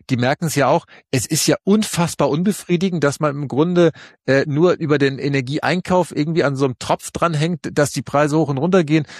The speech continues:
Und ich würde jedem empfehlen, die Eigenversorgung zu erhöhen, sprich die Dachflächen zu nutzen für eigene P-V-Erzeugung. Bei manchen Außenstandorten kann man sogar eigene Windkraftanlagen, die, was war das, unter fünfzig oder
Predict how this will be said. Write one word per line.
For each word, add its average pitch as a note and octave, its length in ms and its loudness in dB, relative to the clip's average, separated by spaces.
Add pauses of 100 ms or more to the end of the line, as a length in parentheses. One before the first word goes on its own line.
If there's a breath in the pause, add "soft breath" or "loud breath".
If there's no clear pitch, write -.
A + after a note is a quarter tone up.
(140 loud breath)
Und C3+ 100 -4
ich C#3 140 -2
würde D3 160 4
jedem E3 420 2
empfehlen, D3+ 680 0 (300 loud breath)
die - 160 -4
Eigenversorgung D3+ 880 0
zu - 180 -4
erhöhen, C3+ 400 0
sprich C#3+ 300 -4
die B2+ 140 -4
Dachflächen C#3+ 520 -2
zu - 140 -8
nutzen D#3 320 -4
für C3 140 -2
eigene C#3 180 -2
P-V-Erzeugung. D3 580 0
Bei B2 120 0
manchen C3+ 280 -4
Außenstandorten D3 800 -2
kann C3+ 120 -4
man C3+ 100 -2
sogar B2+ 220 0
eigene B2+ 320 -2
Windkraftanlagen, C#3+ 840 -2 (160 loud breath)
die, C3 160 2 (140)
was B2 240 -2
war C3+ 60 2
das, C3+ 260 -2
unter D3 600 0
fünfzig - 680 -10
oder C#3 360 -2